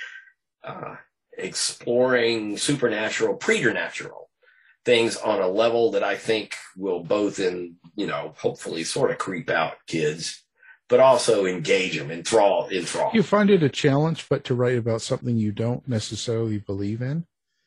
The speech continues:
Speaker 1: Yes and no. Um, on a practical level,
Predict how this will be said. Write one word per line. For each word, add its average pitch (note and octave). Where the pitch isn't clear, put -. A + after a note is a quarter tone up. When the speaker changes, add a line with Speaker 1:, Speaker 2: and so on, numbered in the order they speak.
Speaker 1:
Yes D3
and B2
no. A2+
Um, F2+
on A#2+
a G2
practical A#2+
level, F2+